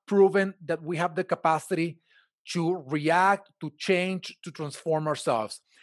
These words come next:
How can we do that? But instead of reactively, how can we do that proactively?" And that connects to your second question, which is, what do I see for twenty twenty-one? Uh,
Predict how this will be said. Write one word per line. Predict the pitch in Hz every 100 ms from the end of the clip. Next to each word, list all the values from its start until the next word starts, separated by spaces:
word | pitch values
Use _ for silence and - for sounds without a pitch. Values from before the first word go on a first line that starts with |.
| _ _
How | - 208
can | 262 269 202
we | 190
do | 147 202 220
that? | 151 160 - - _
But | - 175
instead | 165 - 208
of | 202
reactively, | 165 156 165 165 196 180
how | 143 151
can | 151 175
we | 147
do | 131 151
that | 147 151 -
proactively?" | 131 117 - 98 101 _ - -
And | 156
that | 165 175
connects | 190 175 -
to | -
your | 165
second | 147 233 220 165
question, | 147 - 139
which | 143
is, | 175 - 160
what | 143 175
do | 180
I | 165
see | 151 - 180
for | 180
twenty | 170 165 170
twenty-one? | 175 165 226 147 113 _ - - - _
Uh, | 170